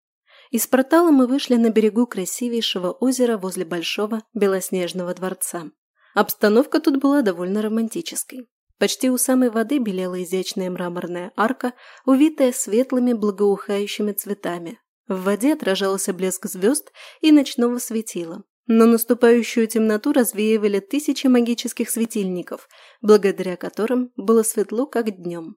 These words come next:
Весь местный бомонд уже перебрался сюда из бального зала. В центре перед аркой возвышалось массивное королевское кресло с самим правителем, а рядышком полукругом пестрели придворные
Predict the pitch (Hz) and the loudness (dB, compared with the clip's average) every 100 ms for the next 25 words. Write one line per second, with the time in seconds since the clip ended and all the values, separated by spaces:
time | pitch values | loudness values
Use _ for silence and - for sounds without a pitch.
0 | _ _ _ _ 208 185 208 208 196 190 | _ _ _ _ -2 2 2 2 0 0
1 | 202 180 185 196 240 262 196 202 202 196 | -2 0 -2 0 0 2 0 0 0 0
2 | 190 190 185 185 - 175 190 277 208 190 | 2 0 0 -4 -4 -2 0 0 0 0
3 | 208 208 202 185 185 175 175 _ - - | 2 0 -2 -4 -6 -6 -8 _ -20 -20
4 | _ - 269 294 320 302 233 190 196 247 | _ -2 4 4 4 2 2 2 0 0
5 | 220 202 190 185 202 190 185 190 175 208 | 0 -2 -2 -4 -2 -2 -2 -4 -4 -2
6 | 233 214 185 - 190 185 - - 180 - | 0 0 -2 -4 -2 -2 -4 -6 -6 -2
7 | 196 - 240 233 - _ - - 302 262 | -2 0 -2 -4 -16 _ -4 2 6 6
8 | 202 202 240 190 - 170 170 - _ - | 4 0 -2 -2 -6 -8 -8 -12 _ -4
9 | 202 202 240 339 - 277 262 262 262 262 | 0 2 2 -2 0 0 2 2 2 2
10 | 254 254 247 226 - 202 196 180 190 165 | 2 2 2 -2 -2 0 0 0 -4 -4
11 | 185 254 254 254 | -2 0 2 0